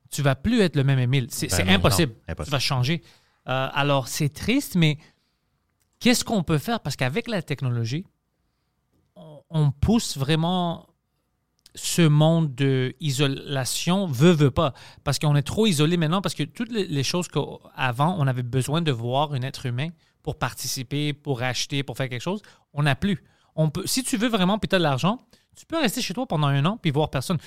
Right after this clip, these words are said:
Speaker 2: Oui.
Speaker 1: Tu peux payer toutes tes factures par Internet.
Speaker 2: Oui, oui.
Speaker 1: Tu peux commander de la bouffe
Speaker 2: Exact.
Speaker 1: par Internet.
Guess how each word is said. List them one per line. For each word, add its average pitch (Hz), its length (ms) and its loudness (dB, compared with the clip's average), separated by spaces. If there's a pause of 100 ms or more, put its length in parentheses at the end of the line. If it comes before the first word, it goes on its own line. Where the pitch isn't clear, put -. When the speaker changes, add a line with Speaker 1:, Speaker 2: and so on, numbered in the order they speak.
Speaker 2:
Oui. 104 80 -6
Speaker 1:
Tu 117 40 -6
peux 156 100 -10
payer 175 180 4
toutes - 200 -2
tes 254 80 0
factures 190 360 -2
par 165 140 4
Internet. 139 400 2
Speaker 2:
Oui, 95 160 -6
oui. 98 80 -8
Speaker 1:
Tu - 60 -16
peux 160 100 -4
commander 160 240 2
de 185 60 4
la 147 100 4
bouffe 170 400 0
Speaker 2:
Exact. 78 180 -12
Speaker 1:
par 139 140 0
Internet. 143 400 2